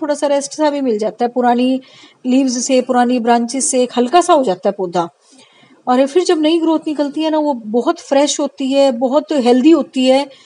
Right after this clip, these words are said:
और बहुत refreshing सी होती है, समझ लो, है ना। कितनी अच्छी पत्तियां निकल रही हैं अभी देखो इनकी, है ना।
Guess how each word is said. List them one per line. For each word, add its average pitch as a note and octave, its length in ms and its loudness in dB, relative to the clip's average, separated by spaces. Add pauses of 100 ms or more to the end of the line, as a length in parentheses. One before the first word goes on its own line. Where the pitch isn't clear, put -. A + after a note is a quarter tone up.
(360)
और B3+ 120 0 (520)
बहुत E4 320 0
refreshing D#4+ 500 2
सी D4+ 100 -6
होती G3 340 -2
है, G3+ 100 4
समझ G3 320 -4
लो, G3 100 -2
है A#3 120 -6
ना। G4+ 80 -2
कितनी E4+ 300 -4
अच्छी D#4 220 -4
पत्तियां B3+ 320 -2
निकल A#3 220 -2
रही G#3+ 120 -4
हैं G#3+ 80 -4
अभी G3+ 100 -2
देखो G3 260 -6
इनकी, G3+ 280 -6
है A#3 100 -6
ना। F#4 100 -4